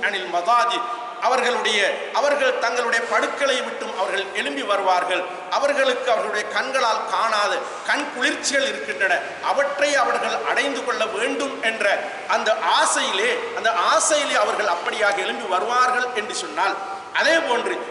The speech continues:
இந்த இரவினுடைய பிற்பகுதியிலே ரப்புல் ஆலமீனாகிய அல்லாஹு தஆலா ரமலானுடைய காலத்தில் மட்டுமல்ல, அன்புக்குரியவர்களே, ரமலானுக்கு பிற்பட்ட காலங்களிலும் அவன்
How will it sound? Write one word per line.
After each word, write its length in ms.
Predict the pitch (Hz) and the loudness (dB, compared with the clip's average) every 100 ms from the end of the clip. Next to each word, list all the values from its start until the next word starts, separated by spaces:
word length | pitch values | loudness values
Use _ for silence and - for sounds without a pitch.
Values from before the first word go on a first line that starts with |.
| 170 | -10
இந்த 500 | 233 247 214 156 - | -2 2 2 2 -4
இரவினுடைய 520 | 208 285 302 285 262 | 0 2 2 0 0
பிற்பகுதியிலே 600 | 254 220 - 254 262 240 | 0 -4 -4 -2 0 0
ரப்புல் 440 | 240 202 - 262 247 | 0 0 -2 0 2
ஆலமீனாகிய 680 | 196 262 277 269 262 226 233 | 2 2 0 0 0 2 0
அல்லாஹு 360 | 208 240 226 - | 0 0 -2 -2
தஆலா 240 | 190 202 175 - - - | -2 2 2 0 -4 -2
ரமலானுடைய 760 | 220 285 302 294 269 254 240 | 0 2 2 2 2 0 0
காலத்தில் 440 | 240 226 247 247 233 | 0 0 -2 -4 -4
மட்டுமல்ல, 500 | 247 - 294 262 220 | -4 -4 -2 -2 -2
அன்புக்குரியவர்களே, 680 | 208 208 - 185 165 220 277 - - | -4 -6 -6 -6 -2 0 0 0 -4
ரமலானுக்கு 560 | 180 185 226 214 196 190 - | -2 0 2 2 -2 -6 -8
பிற்பட்ட 420 | 208 - 254 208 | -10 -8 -6 -6
காலங்களிலும் 1000 | 185 185 180 165 165 180 311 - - - | -2 0 -2 -4 -2 0 0 -2 -6 -2
அவன் 220 | 214 208 | -2 -2